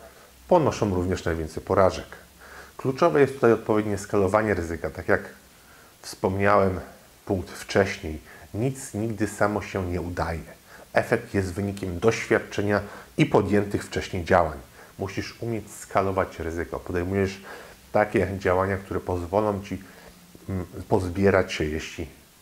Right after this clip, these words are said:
Ci się to nie uda. To prowadzi nas do kolejnego punktu, dwunastego, czyli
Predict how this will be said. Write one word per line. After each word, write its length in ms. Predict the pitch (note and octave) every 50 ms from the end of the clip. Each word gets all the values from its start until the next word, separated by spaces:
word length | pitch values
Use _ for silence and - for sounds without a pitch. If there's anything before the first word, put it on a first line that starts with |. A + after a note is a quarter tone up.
| - _ - -
Ci 60 | G2
się 140 | - - E2+
to 280 | - - E2 D#2 - - - _ - F#2+
nie 220 | G2+ G#2+ G2+ F#2+
uda. 420 | - - A2 G#2 E2 - F2 - - -
To 100 | - D#3+
prowadzi 420 | D#3 - A#2+ B2+ A#2 A2+ G#2+ G#2 A2
nas 200 | G#2+ G2 F#2+ F#2
do 80 | E2+
kolejnego 420 | - - F2 E2+ G2 G#2+ G#2+ G2 F#2
punktu, 360 | - G2 G2 G2 - - F2+
dwunastego, 680 | E2+ F2+ A#2 B2+ A#2+ F2+ - - - F#2+ G2 G2 F2+
czyli 240 | - - F#2+ F2+